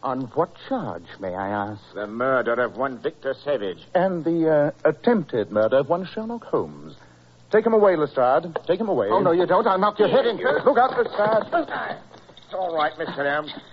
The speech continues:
Speaker 2: I've got the handcuffs on him.
Speaker 1: A nice trap this is, Mister Sherlock Holmes.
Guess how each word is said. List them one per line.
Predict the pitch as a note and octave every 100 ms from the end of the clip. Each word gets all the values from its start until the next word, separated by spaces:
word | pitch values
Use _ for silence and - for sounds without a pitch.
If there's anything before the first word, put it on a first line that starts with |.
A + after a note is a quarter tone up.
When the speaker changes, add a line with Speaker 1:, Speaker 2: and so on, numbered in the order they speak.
| - -
Speaker 2:
I've | D3+ D3
got | D#3+ -
the | C#3+
handcuffs | C3+ C#3 - C#3 -
on | C3+ C3
him. | C3 - - - - - - - - - - - - - - -
Speaker 1:
A | C3+
nice | D3+ D#3 F3+ D#3 - - - -
trap | E3+ F3+ - -
this | F#3 F#3
is, | E3 D3 A#2+
Mister | C#3+ - D3
Sherlock | D3 - D3 D3+
Holmes. | - D#3+ D3+ E3+ D#3+